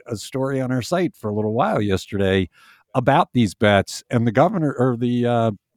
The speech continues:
the Casino Control Commission sent us a note saying, "Hey, just want you to know, you got a story up saying this. You can't do that in Ohio. You might wanna correct it." We check with the rules. It's like, "Oh, yeah, you can't do it. We took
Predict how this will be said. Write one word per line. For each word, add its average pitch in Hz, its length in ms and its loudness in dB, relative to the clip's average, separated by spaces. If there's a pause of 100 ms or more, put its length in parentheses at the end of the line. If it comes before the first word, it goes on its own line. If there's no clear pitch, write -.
(120)
the 139 280 -10
Casino 160 360 -2
Control 160 320 -2
Commission 123 440 -2
sent 135 220 0
us - 140 -6
a 127 40 -6
note 123 200 0
saying, 117 180 -6
"Hey, 131 320 -2 (400)
just - 180 -4
want 151 160 0
you 127 100 0
to 113 80 0
know, 127 240 6
you 104 120 0
got 120 120 0
a 104 40 -4
story 147 320 -2
up 98 180 -2
saying 123 340 -2
this. 92 300 -2
You 95 100 -14
can't 135 260 -10
do 156 160 -4
that 110 180 0
in 95 140 -4
Ohio. 95 420 0
You 101 180 -2
might 107 220 -4
wanna 107 220 -4
correct 110 480 -2
it." 90 160 0 (320)
We 120 100 2
check 147 260 0
with 135 140 0
the 117 80 -8
rules. 139 320 -6
It's 107 140 -8
like, 107 120 -4
"Oh, 214 140 -4
yeah, - 180 -4
you 98 160 -6
can't 135 260 -2
do 170 160 0
it. 123 60 -2
We 113 120 -4
took 123 180 -6